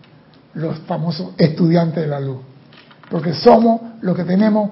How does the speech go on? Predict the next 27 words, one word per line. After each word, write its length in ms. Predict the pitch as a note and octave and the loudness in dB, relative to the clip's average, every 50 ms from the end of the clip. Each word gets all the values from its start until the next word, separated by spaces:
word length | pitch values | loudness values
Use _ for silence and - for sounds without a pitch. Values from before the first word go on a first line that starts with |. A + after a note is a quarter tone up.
| - - | -6 -6
la 180 | - F#3 F3 E3 | -2 0 0 0
capacidad 580 | - F3+ E3 D3 F3 D3 - F#3 F#3 F#3+ G#3 F#3+ | -2 -4 -4 -4 -4 -4 -2 0 2 2 0 0
de 180 | - G3 F#3 | 0 0 0
hacer 260 | E3+ D#3 - G#3 G3 | 0 2 2 0 2
el 160 | G3+ G#3+ G3+ D#3+ | 2 2 2 0
llamado 400 | E3+ E3 E3 F3 F#3 G3 G3 F#3 | 0 0 0 2 2 2 2 2
al 140 | E3+ D#3 | 2 0
fuego 280 | D3+ F#3+ A#3 C4+ C4 B3+ | 2 2 4 6 6 6
violeta 680 | A#3+ A3 G#3 G#3 G#3+ G3+ - G2+ F#2 - - - - - - | 4 4 2 2 2 2 2 0 0 -2 -8 -16 -20 -6 -2
para 180 | - F3 E3+ - | 0 0 0 2
transmutar 600 | F#3+ F3 D3+ D#3+ E3+ E3+ D#3+ - G#3 G3+ F#3+ - - - - - - _ _ _ | 0 0 2 2 0 2 4 4 4 4 2 -2 -8 -16 -20 -20 -20 _ _ _
todo 320 | - B3+ B3+ A#3+ A#3+ A3+ G#3 | 8 8 10 10 8 6 6
lo 180 | G3 F#3 F#3 | 4 2 2
que 80 | G3 F3+ | 0 -2
está 220 | D#3+ - G3 F3+ | 0 0 0 0
sucediendo 720 | - A3 F3 F#3+ F#3 F3 F3 G3 G3 F#3+ G3 F#3+ F#3 - - - - - | 0 0 -2 0 0 0 2 2 4 4 4 2 0 -2 -8 -16 -12 -6
a 80 | - D#3 | -4 -4
nuestro 280 | D#3+ D#3+ D#3+ D#3 E3+ | -4 -4 -4 -4 -4
alrededor. 480 | D#3 D3+ D#3 D3+ D3 D3 D3 C#3+ C#3 - - - - _ _ _ - - _ _ - - _ _ _ _ _ _ _ _ _ _ - - _ - _ _ _ _ _ _ _ | -2 -2 -2 -2 -2 -2 -4 -6 -8 -10 -16 -20 -20 _ _ _ -20 -20 _ _ -20 -20 _ _ _ _ _ _ _ _ _ _ -20 -20 _ -20 _ _ _ _ _ _ _
Los 160 | F#3 E3 E3 | -6 -4 -2
maestros 300 | D3 D#3+ E3 F3 F#3 F#3 | -2 -2 -2 -2 -2 -2
no 140 | F3 F#3 E3+ | -2 -2 -2
pueden 240 | - F#3 F#3 F#3 F3 | -2 -4 -4 -4 -4
transmutar 560 | - F3+ D#3+ D3+ E3 E3 D#3 - F3+ F3 E3+ | -4 -4 -4 -4 -4 -4 -4 -4 -4 -4 -2
nada 340 | E3+ F3 F#3 F#3 F3+ E3+ D#3+ | -2 -2 -2 -2 -4 -6 -6
por 160 | D#3+ D3 D3 | -8 -8 -8
nosotros. 460 | D3+ D3 B2+ - F3 E3+ - F3 D3+ | -6 -8 -8 -8 -10 -10 -10 -12 -14